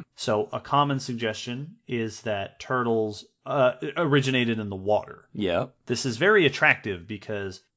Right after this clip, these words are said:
Speaker 1: Odontocheles, that famous, uh, uh, late Triassic turtle cousin, is found in, in marine sediments. Uh, some other, uh, you know, turtles are very commonly today and in the fossil record found in aquatic sediments,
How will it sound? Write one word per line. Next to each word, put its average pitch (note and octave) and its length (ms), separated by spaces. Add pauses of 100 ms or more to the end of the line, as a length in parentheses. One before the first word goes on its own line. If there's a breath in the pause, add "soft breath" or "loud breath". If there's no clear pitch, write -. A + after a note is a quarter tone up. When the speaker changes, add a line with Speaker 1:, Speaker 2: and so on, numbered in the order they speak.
(140)
Speaker 1:
Odontocheles, B2 1120
that G2+ 200
famous, - 960 (400)
uh, - 80
uh, A2+ 580
late A2 220
Triassic G#2+ 560
turtle A2 440 (160)
cousin, A2 480 (520)
is C3+ 220
found A2+ 320
in, B2 240
in C3+ 420 (480)
marine B2 400
sediments. A2+ 640 (140)
Uh, F#2 180
some B2 280
other, A#2 400 (280)
uh, A2 180
you D3 140
know, G2+ 80
turtles C3+ 360
are A2+ 60
very G#2 200
commonly A2+ 420
today G#2 340
and G2+ 140
in G2 60
the G2 80
fossil A2 360
record G#2+ 260
found F#2+ 280
in F#2 80
aquatic B2 420
sediments, A2 640